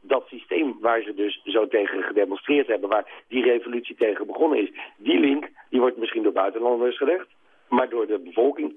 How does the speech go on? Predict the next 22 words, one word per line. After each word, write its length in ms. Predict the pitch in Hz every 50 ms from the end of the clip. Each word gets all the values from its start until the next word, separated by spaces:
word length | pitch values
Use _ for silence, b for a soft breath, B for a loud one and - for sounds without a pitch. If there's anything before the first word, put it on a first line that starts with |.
| - _
in 140 | - 113
elk 140 | 117 98 87
geval 180 | - - - 80
gisteravond, 640 | - 95 90 - - 92 101 123 139 143 147 - -
helemaal 240 | 131 127 120 117
niet. 240 | 117 104 87 - B B B B
Men 220 | 95 110 131 139
staat 240 | 131 - 131 127 -
achter 260 | - 110 104 - 110
het 100 | 104 98
leger, 480 | 107 110 110 110 101 120 120 - - - -
het 140 | 98 98 101
leger 300 | 110 117 120 110 107 98
staat 220 | - 107 98 -
achter 280 | - 95 - - 92 98
het 160 | 95 - -
volk. 220 | - 92 82 78
Het 120 | 87 90 -
is 120 | 113 107
een 80 | 113 104
soort 220 | - 117 104 87
mantra 480 | 95 110 123 135 139 - - 151 147